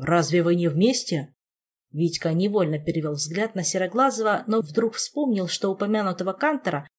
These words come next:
мальчишка описывал как полностью недееспособного. "Нет-нет, это мышь", перебил его спутник. "Просто мышь, без церемоний. Так я могу воспользоваться вашим зеркалом?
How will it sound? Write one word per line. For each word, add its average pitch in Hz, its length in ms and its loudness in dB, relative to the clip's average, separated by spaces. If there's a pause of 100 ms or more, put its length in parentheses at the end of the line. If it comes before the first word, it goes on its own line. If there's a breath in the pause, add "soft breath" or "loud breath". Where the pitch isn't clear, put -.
(200)
мальчишка 233 480 0
описывал 220 420 -2
как 202 200 -8
полностью 226 440 0
недееспособного. 180 1040 -6 (1400)
"Нет-нет, 320 600 2
это 277 580 6 (640)
мышь", 196 640 4 (600)
перебил 156 360 2
его 175 260 0
спутник. - 640 -8 (640)
"Просто 349 500 2
мышь, 143 540 0 (120)
без 254 220 2
церемоний. 143 680 0 (540)
Так 180 160 0
я 185 260 6
могу 170 280 4
воспользоваться 170 680 4
вашим 165 300 0
зеркалом? 139 600 -4